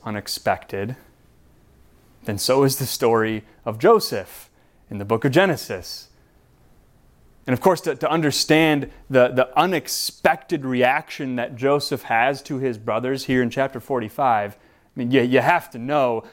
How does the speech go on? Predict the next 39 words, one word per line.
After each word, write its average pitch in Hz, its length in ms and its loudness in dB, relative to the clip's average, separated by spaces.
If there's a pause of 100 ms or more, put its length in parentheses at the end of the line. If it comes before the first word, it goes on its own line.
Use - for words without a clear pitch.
the 123 80 -8
story 147 380 4
of 127 80 0
what 127 120 0
happened 135 260 0
to 123 60 -6
Joseph, 151 460 -2
right? 123 260 -4 (1080)
I'm 135 100 2
sure 196 160 6
you 180 100 0
picked - 220 0
up - 120 2
a 139 40 0
lot 147 180 6
of 135 80 -2
it 127 120 -6
here 135 200 0
in 127 260 -4
the, 117 100 -6
in 127 80 -6
the 113 80 -2
children's 123 400 0
message, 120 640 -8
right? 123 180 -6
Joseph 135 440 2
is, 123 260 2 (220)
is 113 140 -8
the 110 80 0
eleventh 190 480 2
of 123 180 -12
twelve 151 560 2 (300)
brothers. 98 640 -2 (960)
His 113 160 -4
father 156 220 4
Jacob 131 300 -2
has 110 120 -6
twelve 170 300 2
sons, 113 480 -2